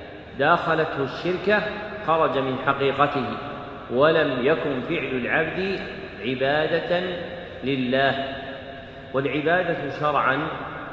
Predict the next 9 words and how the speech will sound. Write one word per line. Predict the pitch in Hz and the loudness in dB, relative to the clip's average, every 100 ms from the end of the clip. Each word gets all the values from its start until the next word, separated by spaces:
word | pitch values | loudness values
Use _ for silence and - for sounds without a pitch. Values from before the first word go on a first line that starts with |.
| - - - - | -12 -14 -14 -6
تطلق | 151 156 151 160 160 | -4 -2 0 0 2
على | 151 117 139 143 143 | 0 2 2 2 2
معنيين، | 139 120 127 131 135 139 131 120 - - 135 - 131 - - - - - - - - | 0 0 0 0 2 0 0 -2 -6 -8 -10 -12 -12 -14 -14 -16 -16 -16 -16 -16 -12
أحدهما | 98 143 160 170 151 139 127 135 151 - - - - - - - - - - 104 | -4 2 2 2 2 2 2 2 2 -2 -6 -8 -8 -10 -12 -14 -14 -14 -14 -2
عام | 110 139 147 143 143 135 120 104 143 - - - - - - - - - - 120 | 4 4 4 2 2 2 0 -2 -6 -8 -10 -12 -12 -14 -14 -16 -16 -16 -12 2
وهو | 127 143 139 131 139 160 - 147 | 4 4 4 4 4 4 -2 -2
امتثال | 143 131 123 120 - 143 131 110 98 - - - - - - - - - | -2 -2 -2 -4 -2 2 2 2 -2 -6 -8 -10 -12 -12 -14 -14 -12 -6
خطاب | 123 - 139 143 123 | -4 0 2 2 2
الشرع | 120 - - 135 139 | -2 -4 0 2 2